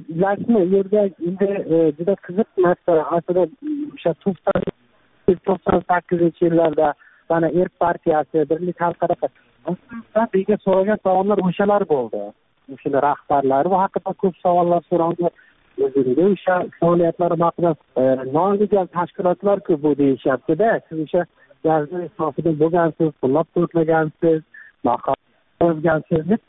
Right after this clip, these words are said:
e, xullas, keyin, e, anavi Turkiston masalasini qo'yishdi. O'sha bo'yicha ayb qo'yishdi endi. Hozir shunaqa bo'lib chiqyapti. Lekin buni o'sha tafsilotlarini ertaga olib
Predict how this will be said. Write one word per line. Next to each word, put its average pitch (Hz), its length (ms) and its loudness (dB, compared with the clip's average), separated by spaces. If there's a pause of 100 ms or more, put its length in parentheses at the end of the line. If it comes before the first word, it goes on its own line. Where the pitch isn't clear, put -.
(520)
e, - 80 -2 (140)
xullas, 185 440 0
keyin, 190 300 -2 (400)
e, 143 120 2 (380)
anavi 156 340 2 (880)
Turkiston 185 520 -2
masalasini 196 540 -2
qo'yishdi. 175 500 -2 (320)
O'sha - 220 0
bo'yicha 302 340 0
ayb 180 220 0
qo'yishdi 135 380 -2
endi. 113 260 -2
Hozir 143 320 -2
shunaqa 170 280 -2
bo'lib 233 180 0
chiqyapti. 110 480 -2 (520)
Lekin 185 400 2 (440)
buni 175 280 0
o'sha 190 260 0 (440)
tafsilotlarini 185 960 -2 (640)
ertaga 180 480 2
olib 175 360 0